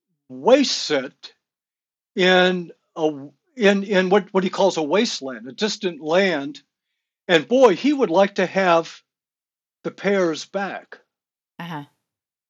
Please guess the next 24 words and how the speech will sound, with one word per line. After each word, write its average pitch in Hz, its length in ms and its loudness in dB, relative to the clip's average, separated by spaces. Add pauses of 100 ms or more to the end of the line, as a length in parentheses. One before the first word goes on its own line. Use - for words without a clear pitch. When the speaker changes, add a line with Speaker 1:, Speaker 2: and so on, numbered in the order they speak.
(260)
Speaker 1:
He, 220 80 -2
he 208 120 -6
Speaker 2:
Yeah. 220 80 -2
Speaker 1:
was 220 140 2
already 226 340 6
being 190 280 0
corrected. 175 540 0 (300)
But 165 220 -2
so, 170 320 0
yeah, 165 240 0 (160)
so 175 240 4
the, 165 260 -2
the 147 200 -6
companion 226 840 -2
passage 180 600 -6
structurally 196 720 -4
in 175 120 -8
the 165 60 -12
Confessions 135 760 -12 (960)
is 151 640 2 (1120)
book 233 180 6
eight, 175 500 2 (800)
the 156 80 -4
conversion. 151 880 0